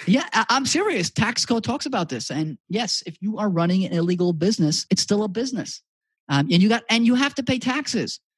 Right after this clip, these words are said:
right? The fact that you have a pot business, which is illegal, doesn't mean you don't have to pay taxes. You have to pay taxes. The I R S can come to you for tax evasion if you don't pay taxes on your, you know, on your drug running and your, uh, drug dealing. Uh, so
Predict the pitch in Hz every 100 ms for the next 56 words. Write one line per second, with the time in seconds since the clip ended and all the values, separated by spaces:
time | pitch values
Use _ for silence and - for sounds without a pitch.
0 | _ 180 202 - 208 247 254 262 240 226
1 | 180 - 240 185 175 160 165 180 175 175
2 | 214 190 214 185 165 165 170 170 165 156
3 | 160 - 160 190 247 - - 175 170 175
4 | 170 165 160 202 226 127 - 156 196 208
5 | 226 - 180 196 226 175 160 156 185 214
6 | 226 - 196 156 147 156 151 165 170 165
7 | 160 156 170 202 - 131 131 135 139 135
8 | 135 - _ _ _ - 139 139 135 143
9 | 139 143 165 156 110 95 - _ - -
10 | _ - 131 131 131 135 135 131 131 127
11 | 127 151 170 147 104 - - _ _ -
12 | - _ 131 131 135 - 156 147